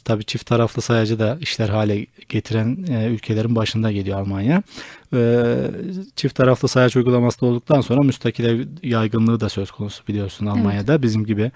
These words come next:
Speaker 1: e, çok katlılardan ziyade
Speaker 2: Hı hı.
Speaker 1: tek katlı veya iki katlı müstakil evler yaygın. Hemen hepsinde yüz, e, yüz bin çatı projesi kapsamında, e, bu uygulamalar yapıldı. Halihazırda da üretiliyor. Zaten geçtiğimiz hafta da vermiştik, e, değerleri.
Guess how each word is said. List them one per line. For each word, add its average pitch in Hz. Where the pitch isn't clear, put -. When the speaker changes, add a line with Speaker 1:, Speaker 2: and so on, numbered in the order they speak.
Speaker 1:
e, 107
çok 117
katlılardan 107
ziyade 104
Speaker 2:
Hı 175
hı. 254
Speaker 1:
tek -
katlı 110
veya 110
iki 110
katlı 107
müstakil 107
evler 104
yaygın. 101
Hemen 151
hepsinde 147
yüz, 143
e, 117
yüz 139
bin 123
çatı 123
projesi 113
kapsamında, 117
e, 113
bu 139
uygulamalar 127
yapıldı. 135
Halihazırda 117
da 143
üretiliyor. 135
Zaten 131
geçtiğimiz 127
hafta 120
da 117
vermiştik, 120
e, 113
değerleri. 110